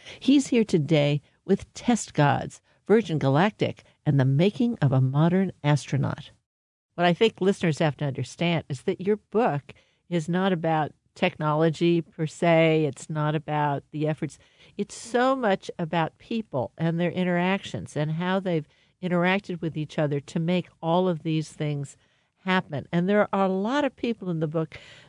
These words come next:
that you know, in some cases just a walk-on part, like, you know,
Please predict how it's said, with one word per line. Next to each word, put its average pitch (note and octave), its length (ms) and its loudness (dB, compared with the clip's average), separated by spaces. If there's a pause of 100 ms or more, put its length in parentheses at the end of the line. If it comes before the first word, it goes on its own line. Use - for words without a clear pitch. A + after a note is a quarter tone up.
(120)
that A3 140 -2
you A3+ 140 2
know, A#3 380 2 (240)
in F3 240 -6
some F3+ 240 -2
cases F3+ 380 -2
just E3+ 220 -4
a D#3+ 60 0
walk-on D#3+ 540 0
part, D3+ 460 -4
like, C#3+ 220 -4 (180)
you A3 80 -8
know, D#3+ 180 -4